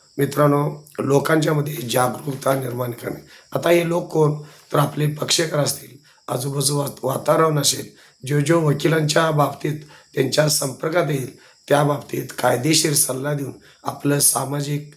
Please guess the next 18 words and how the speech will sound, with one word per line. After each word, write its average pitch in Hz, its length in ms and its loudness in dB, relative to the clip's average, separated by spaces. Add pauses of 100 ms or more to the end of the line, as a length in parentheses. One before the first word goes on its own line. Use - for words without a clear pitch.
(200)
नैतिकता 139 580 -2
कशी 135 420 0
चांगल्या 135 400 -2
पद्धतीनं 151 520 2
राहील, 127 180 0 (420)
याचं 135 400 0
जबाबदारी 127 560 -2
ही 120 180 -2
वकिलांची 123 580 -2
असते. 120 240 0 (460)
कारण 139 360 0 (380)
चांगल्या 143 320 2
पद्धतीनं 151 540 2 (640)
जर 147 200 6 (420)
समाज 147 360 2
जागृत 143 360 -2
झाला 120 240 -2
किंवा - 260 -12